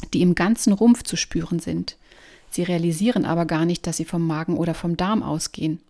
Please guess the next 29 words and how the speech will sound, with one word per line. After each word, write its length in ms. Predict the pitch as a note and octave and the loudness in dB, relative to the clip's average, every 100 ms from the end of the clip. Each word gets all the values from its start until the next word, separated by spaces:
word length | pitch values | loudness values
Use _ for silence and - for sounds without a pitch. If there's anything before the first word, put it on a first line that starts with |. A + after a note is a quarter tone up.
| _ - - - - _ | _ -20 -20 -20 -20 _
Wisst 240 | G3 G#3+ - | 0 2 0
ihr 100 | G#3 | 2
was? 340 | - C4 - | 2 0 0
Menschen 380 | F#3 F3+ - F#3+ | 2 2 2 0
können 300 | - F3+ F#3 | 2 0 2
tatsächlich 500 | F#3 - B3 A3 - | 0 -2 0 0 2
Magenprobleme 840 | E3+ D#3 F3 - F3+ F#3 F#3 G3 | 0 2 0 -2 -2 0 2 2
haben, 280 | G3 G#3+ A3+ | 0 2 0
die 100 | F3+ | 0
sich 220 | E3+ F3 | -4 -4
als 160 | E3+ - | -2 0
Schmerzen 420 | F3 D#3+ - - | 0 0 -2 -2
in 140 | F#3 | 0
der 80 | F3 | 0
Schulter 500 | - - C4+ - - | -2 0 0 0 -8
zeigen. 480 | - D#3+ D3 E3 D#3+ - _ _ _ _ | -6 -4 -4 -4 -6 -8 _ _ _ _
Sie 160 | - F#3 | -6 -4
glauben, 460 | - E3+ D3+ G3+ B3 | 2 4 6 4 2
etwas 320 | - - F3 | 0 -2 -2
stimmt 320 | - D4 - | 6 4 6
nicht 180 | F#3 - | 0 0
mit 160 | E3 D#3 | 0 0
der 80 | |
Schulter. 520 | D3+ - D#3 D3+ D#3 E3+ _ _ _ _ _ _ _ - | -4 -2 -4 -4 -6 -8 _ _ _ _ _ _ _ -2
Und 160 | F#3 | 0
dann 160 | F#3+ G3 | 2 2
geht 180 | G#3+ G#3 | 2 -2
es 200 | - A3 | -4 -2
weg. 320 | D#3+ - - | -2 -4 -18